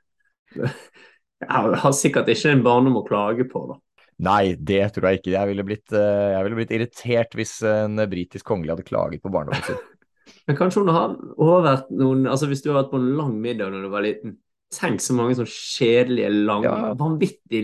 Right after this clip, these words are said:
Speaker 1: langdryge middager hun har måttet, eh,
Speaker 2: Det er litt de tingene jeg tenker på. Jeg ser for meg at det er mye av det der, altså. Sitt rett i ryggen, ikke ha albuene på bordet. Nå har du jo tross alt din lord av, eh, Wexhampton Fordshire på besøk,
Speaker 1: <laughs>
Speaker 2: eller hva de heter.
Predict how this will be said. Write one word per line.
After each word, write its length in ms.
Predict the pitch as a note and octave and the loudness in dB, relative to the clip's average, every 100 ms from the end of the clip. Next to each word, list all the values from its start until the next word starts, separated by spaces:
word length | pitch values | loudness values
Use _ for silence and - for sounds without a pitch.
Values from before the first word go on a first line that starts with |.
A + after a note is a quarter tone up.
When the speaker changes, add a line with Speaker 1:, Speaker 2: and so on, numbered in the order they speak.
| A#2 | 2
Speaker 1:
langdryge 560 | A2+ A2+ C3+ C#3+ B2 G2+ | 2 2 0 0 -2 -2
middager 320 | A2+ G#2+ F#2+ | -4 -4 -4
hun 120 | G#2+ A2 | -4 -6
har 60 | |
måttet, 340 | G2 F2+ _ F#2+ | -8 -12 _ -14
eh, 200 | D#2+ - | -10 -4
Speaker 2:
Det 80 | F3 | 0
er 80 | F3+ | 0
litt 140 | F3 F#3 | -2 -4
de 40 | |
tingene 280 | F3+ E3+ F#3 | -4 -4 -4
jeg 80 | F#3+ | -4
tenker 240 | F3 - | -6 -6
på. 100 | - G3+ | -4 -4
Jeg 80 | E3+ | -6
ser 240 | - F#3 | -6 -6
for 160 | - F3 | -4 -4
meg 80 | |
at 80 | - | -2
det 20 | G3 | -2
er 40 | |
mye 140 | G3 G3+ | 0 0
av 20 | |
det 60 | F#3 | 2
der, 180 | F#3 G#3 D3+ | 2 2 0
altså. 160 | B2+ - | 0 -2
Sitt 240 | E3 D#3+ | -4 -4
rett 200 | D#3+ - | -6 -4
i 80 | E3 | -4
ryggen, 360 | C#3 C3+ D#3+ D#3+ - | -4 -2 -2 -4 -8
ikke 320 | D#3+ - C#3+ | -10 -8 -2
ha 180 | D3 D#3 | 2 4
albuene 320 | D3+ A2 B2+ | 4 2 -2
på 120 | C3 C#3 | -4 -4
bordet. 400 | B2+ B2+ D3 D#3+ - _ _ _ | -2 0 2 0 -4 _ _ _
Nå 140 | B2+ C#3+ | 0 2
har 180 | B2 | 4
du 80 | B2 | 2
jo 100 | C#3 | 0
tross 200 | C3+ B2 | -4 -2
alt 220 | C3 C3 B2 | 0 -2 -2
din 160 | C3+ | -4
lord 400 | A#2+ A#2 C3 C3 | -2 0 2 2
av, 400 | G2 A#2+ B2 A#2 | 0 0 0 -2
eh, 160 | A#2+ A#2+ | -2 -2
Wexhampton 720 | A2 G#2+ - A#2 A2 - A2 | -4 -8 -8 -8 -8 -8 -6
Fordshire 640 | - A2+ G#2+ A#2+ A2+ B2 | 2 2 2 2 2 2
på 160 | A#2+ C#3+ | 4 4
besøk, 360 | F#3+ C3 C#3 C#3+ | 4 2 2 0
Speaker 1:
<laughs> 40 | |
Speaker 2:
eller 160 | A#2 A#2 | -2 -4
hva 160 | A2+ A2 | -4 -4
de 120 | A#2 | -4
heter. 240 | G#2+ C3+ | -6 -8